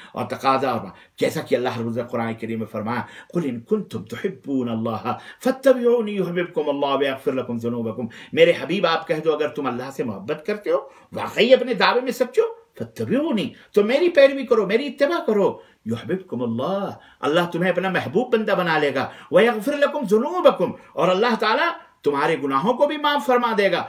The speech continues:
वल्लाहु गफूरुर रहीम, अल्लाह माफ करने वाला, रहम करने वाला है। अल्लाह, कुल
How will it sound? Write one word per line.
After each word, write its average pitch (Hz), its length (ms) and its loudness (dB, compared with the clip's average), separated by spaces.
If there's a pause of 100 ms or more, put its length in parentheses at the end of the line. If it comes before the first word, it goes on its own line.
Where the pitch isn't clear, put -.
(160)
वल्लाहु 127 400 2
गफूरुर 127 340 -4
रहीम, 214 120 -2
अल्लाह 156 520 -2
माफ 147 380 2
करने 123 200 -6
वाला, 123 260 -2
रहम 190 320 -2
करने 104 260 -8
वाला 87 240 -10
है। - 120 -14 (360)
अल्लाह, 98 240 -12
कुल - 480 2